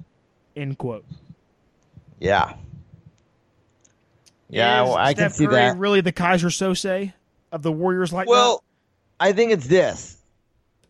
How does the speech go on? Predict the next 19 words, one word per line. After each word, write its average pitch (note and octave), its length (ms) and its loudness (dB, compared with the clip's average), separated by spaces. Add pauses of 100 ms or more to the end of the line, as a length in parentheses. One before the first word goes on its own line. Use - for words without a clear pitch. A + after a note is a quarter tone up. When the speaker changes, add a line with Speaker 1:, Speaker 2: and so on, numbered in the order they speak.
(280)
Speaker 2:
He A#3+ 420 -8
was A#3 240 0
the F3+ 80 -4
guy F3 320 2
that D#3 140 -4
turned E3+ 320 -4
everything D3+ 420 -4
around. B2+ 460 -4
He C#3+ 100 -2
was D#3+ 160 -2
the D3 100 -2
first E3+ 420 0
guy D3+ 240 4
to C#3 80 -2
kinda C#3+ 340 -6
turn D3 360 -6
that C3 200 -2
whole B2+ 320 2
th-, - 80 -20